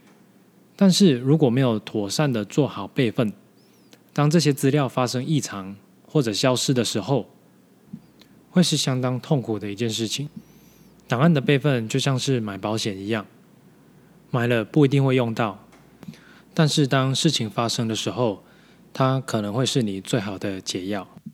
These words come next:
档案备份的方法相当多元，不同备份的方法，它所代表的是不同的费用。今天就让我们来聊聊高性价比的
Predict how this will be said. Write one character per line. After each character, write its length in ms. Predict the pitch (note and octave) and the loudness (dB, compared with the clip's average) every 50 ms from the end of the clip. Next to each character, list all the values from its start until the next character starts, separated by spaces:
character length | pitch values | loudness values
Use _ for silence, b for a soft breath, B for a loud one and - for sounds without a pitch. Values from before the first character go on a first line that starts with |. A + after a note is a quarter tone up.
| _ _ _ - - - - - - | _ _ _ -18 -18 -16 -18 -8 -4
档 140 | - A#2 | -2 2
案 180 | B2+ D3 D3 C3+ | 4 4 4 4
备 140 | C#3+ D3 C3+ | 4 4 4
份 160 | - D3 C#3 | 4 2 2
的 100 | B2 A2+ | 2 0
方 220 | - B2 A#2+ A#2+ | -2 -2 -4 -4
法 300 | A2 A2 G#2 F#2+ F#2 F#2 F#2 | -4 -4 -4 -6 -6 -10 -10
相 240 | - - B2+ B2 A#2+ | -6 -4 -2 -2 0
当 180 | B2 A#2 A#2+ | 0 -2 0
多 200 | A#2+ B2+ A#2+ A#2 | 2 2 2 4
元， 280 | A2+ G#2 F2 F#2 G2 G2 - _ _ _ _ b b b b b b _ - | 2 0 -2 -4 -10 -18 -20 _ _ _ _ b b b b b b _ 0
不 120 | - D#3+ | 2 2
同 240 | - A2+ G#2+ G#2+ A#2 | 2 2 0 0 2
备 120 | D3 C#3 | 2 2
份 140 | - D3 C3+ | 4 4 2
的 80 | A#2+ G#2+ | 2 2
方 180 | A2+ A#2+ A#2+ | 0 -2 -2
法， 360 | A2 A#2 G2+ F#2+ F2+ - - - | -2 -2 -4 -4 -6 -12 -18 -8
它 160 | - - B2 | -4 -2 -2
所 160 | A2 - G#2 | -2 -2 -2
代 160 | - C3 B2 | 0 0 0
表 180 | A#2 - G2+ - | 0 0 -4 -6
的 220 | - - G2 F#2+ | -6 -8 -8 -8
是 240 | F2 - B2+ A#2 G#2 | -6 -2 -2 -2 -2
不 160 | G2+ - - | -2 -6 -8
同 220 | B2+ - G#2+ F#2 F2+ | -8 -8 -8 -10 -10
的 120 | - F#2+ | -10 -12
费 200 | F2+ - - G#2 | -8 -6 -4 -2
用。 180 | G2 G2+ F#2+ G2 - - _ B B B B B B | -2 -4 -4 -8 -12 -18 _ B B B B B B
今 160 | - - D#3 D3 | 0 2 2 4
天 320 | C#3 D3+ D3+ D#3 D#3 D3+ B B B B | 4 4 4 4 2 0 B B B B
就 100 | B - | B 2
让 140 | D3+ D3 C#3+ | 4 4 4
我 60 | C3 | 2
们 80 | A#2 A2+ | 0 0
来 100 | G#2+ G#2+ | 0 0
聊 160 | A2 A2 A2 | 0 0 0
聊 320 | A2+ A2+ G#2 G#2 G#2+ A2+ A#2 - - | 0 -2 -2 -4 -4 -6 -8 -12 -4
高 200 | - C#3+ C#3 D3 | 0 2 2 2
性 200 | C#3+ - F3 E3 | 2 2 2 2
价 160 | D3+ D#3+ C#3+ B2 | 4 2 2 0
比 140 | A#2+ G#2+ | 0 -2
的 200 | G2+ - A2 - | -4 -4 -6 -8